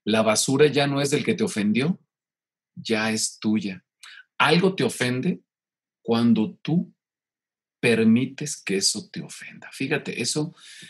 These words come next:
eso tiene mucho que ver con el perdón. De pronto el perdón, o la falta de perdón más bien, tiene que ver con ofensas, tiene que ver con cuestiones que nos hicieron,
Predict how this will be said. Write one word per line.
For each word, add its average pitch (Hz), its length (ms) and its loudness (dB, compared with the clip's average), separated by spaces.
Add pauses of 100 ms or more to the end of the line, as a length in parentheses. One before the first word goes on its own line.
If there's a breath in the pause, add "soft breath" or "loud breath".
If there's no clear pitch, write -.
(140 loud breath)
eso 127 240 -6
tiene 139 220 -2
mucho 123 320 -4
que 113 100 -2
ver 113 160 0
con 113 160 0
el 104 160 -2
perdón. 117 300 0
De 107 100 2
pronto 131 360 0
el 107 120 0
perdón, 120 640 2
o 117 100 6
la 107 140 4
falta 170 380 2
de 147 80 0
perdón 107 320 -2
más 117 140 -2
bien, 117 180 0
tiene 131 180 -2
que 131 120 -2
ver 131 180 -2
con 127 200 -6
ofensas, 113 840 -4
tiene 131 260 -4
que 113 140 -4
ver 117 220 -2
con 123 180 -4
cuestiones 117 560 -4
que 104 120 -4
nos 90 200 0
hicieron, 131 580 -2